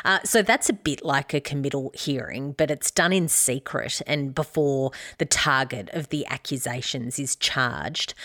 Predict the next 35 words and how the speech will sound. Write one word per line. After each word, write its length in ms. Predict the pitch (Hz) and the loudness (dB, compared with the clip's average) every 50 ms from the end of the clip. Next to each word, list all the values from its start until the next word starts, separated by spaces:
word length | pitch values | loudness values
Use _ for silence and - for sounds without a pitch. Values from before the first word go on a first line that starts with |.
| - - - - - | -12 -12 -8 -4 -2
Uh, 80 | - - - - | -2 -2 0 0
a 80 | 180 | -2
grand 460 | 160 - 175 170 165 175 185 185 175 | 0 4 4 4 6 6 4 4 2
jury 420 | - - 151 147 143 139 139 139 127 | 2 2 2 2 2 2 0 0 -2
is 80 | 131 | -2
set 220 | - - - 139 131 | 0 0 2 2 2
up 160 | 123 - - | 0 0 0
by 160 | - 135 120 | 0 2 2
a 40 | 117 | 0
prosecutor 760 | - - - 180 - - - - - - 214 208 233 285 302 | 0 0 2 2 2 2 -2 -6 -2 0 0 2 2 0 -2
to 180 | - - - 170 | -2 -2 -2 0
determine 720 | 147 156 135 - - - 139 135 135 135 131 131 127 - 160 | 0 -2 -2 -2 -2 0 0 2 2 0 -2 -4 -4 -2 0
whether 240 | 160 160 156 160 | 0 2 2 2
there's 280 | 156 131 147 131 123 - | 0 0 -2 -2 -2 -2
enough 320 | 135 127 120 120 - - | -4 -4 -4 -6 -4 -4
evidence 420 | 127 120 123 123 123 117 90 - - | -6 -4 -4 -6 -8 -8 -6 -8 -6
to 140 | - - - | -6 -6 -6
pursue 560 | - 143 - - - - 127 127 123 123 - - | -4 -2 -2 -2 -2 -2 -4 -4 -4 -6 -6 -8
a 80 | 151 | -8
prosecution. 1000 | - - - 143 - - - 120 - - 131 123 123 - - 143 - - - - - - - - - - - | -6 -2 -2 -2 -2 -2 -4 -6 -6 -8 -8 -6 -4 -4 -4 -4 -6 -6 -10 -14 -14 -14 -12 -12 -10 -6 -4
It's 200 | - - - - | -2 -2 0 2
made 280 | 165 151 156 156 135 | 2 4 4 4 2
up 240 | 127 110 123 - 151 | 0 -2 -2 -2 -2
of 180 | 139 123 - 139 | -2 -2 -2 -4
members 400 | 135 127 127 120 127 123 - - | -4 -4 -4 -4 -4 -4 -4 -4
of 80 | 123 | -6
the 80 | 110 123 | -6 -8
public 540 | - - - 131 - - 113 98 - - - | -4 -2 -2 -2 -2 -2 -6 -6 -6 -6 -4
and 180 | 135 131 131 | -4 -2 -2
they're 160 | 135 127 110 | -2 -2 -2
given 540 | - 175 156 151 160 156 - 156 127 127 127 - | -4 -6 -4 -2 -2 0 0 0 -2 -4 -6 -6
investigative 920 | 143 151 147 123 - 143 139 - - - 147 - 139 117 117 117 - - | -6 -6 -6 -2 0 0 0 2 0 0 0 0 -2 -4 -4 -6 -6 -4
powers. 640 | - - 135 123 95 80 78 87 95 - - - | -2 0 0 -2 -2 -4 -4 -4 -2 -2 -2 -4
For 160 | - - 160 | 0 0 -2
example, 640 | 143 135 - - 127 131 131 - - 139 123 123 - | -2 0 -2 -2 -2 -2 -4 -4 -4 -4 -4 -4 -6